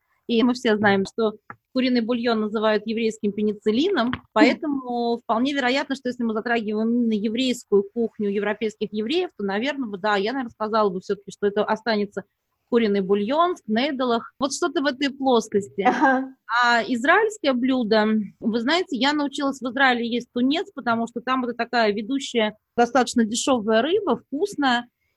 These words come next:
Speaker 1: И вот эти вот салаты вёдрами я научилась первый раз, конечно, есть в Израиле. Я помню, когда мне принесли это ведро,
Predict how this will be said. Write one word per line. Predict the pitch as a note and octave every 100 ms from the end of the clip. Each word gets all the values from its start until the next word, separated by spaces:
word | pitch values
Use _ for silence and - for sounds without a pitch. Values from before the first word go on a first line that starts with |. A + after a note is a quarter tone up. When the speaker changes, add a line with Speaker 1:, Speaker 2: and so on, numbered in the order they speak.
| _
Speaker 1:
И | - B3+ D#4 D4+
вот | A#3+ B3
эти | C4 B3+
вот | A#3+ -
салаты | C4 B3 C#4+ C#4+ B3
вёдрами | A3 C#4+ F#4 D4+ B3 A3+ A3 A3
я | G#3+ C4+
научилась | D#4+ C4 C4+ D4 C#4+
первый | - C4+ B3+ A3+
раз, | C#4 -
конечно, | A3 B3 A#3
есть | A3+ A3+
в | G#3
Израиле. | B3 C#4 B3
Я | G#3
помню, | G3+ B3+ A#3
когда | F#3 G3
мне | G3+
принесли | G3 G#3 G#3+ B3
это | A#3 G3+
ведро, | G3 G3 C4 C#4+